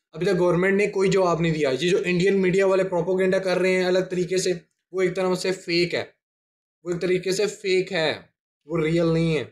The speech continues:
गवर्नमेंट जो इंडिया की बोलेगी, वो एक जो फैसला सुनाया जाएगा वो असल होगा।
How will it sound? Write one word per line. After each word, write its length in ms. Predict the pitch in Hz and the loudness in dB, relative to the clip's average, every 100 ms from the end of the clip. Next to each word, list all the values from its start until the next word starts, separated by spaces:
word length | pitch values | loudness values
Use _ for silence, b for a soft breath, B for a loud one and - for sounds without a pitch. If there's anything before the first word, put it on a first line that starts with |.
| _ _ _ _ _ _ _ _ _ _ _ 135 127 | _ _ _ _ _ _ _ _ _ _ _ _ -2
गवर्नमेंट 420 | 151 156 202 202 | 2 2 2 2
जो 200 | 214 208 | 2 2
इंडिया 420 | 196 180 175 190 | 0 0 2 2
की 120 | 190 180 | 0 0
बोलेगी, 400 | 175 185 190 196 | 0 2 0 -2
वो 360 | 135 180 226 | -4 0 2
एक 160 | 220 214 | 2 0
जो 120 | 185 190 | -6 -6
फैसला 360 | 180 170 190 | -4 -2 -2
सुनाया 300 | 190 175 170 | -2 -2 0
जाएगा 260 | 180 175 180 | 0 0 -2
वो 240 | 160 196 185 | -2 0 0
असल 240 | 180 170 | 0 2
होगा। 240 | 147 165 | 2 0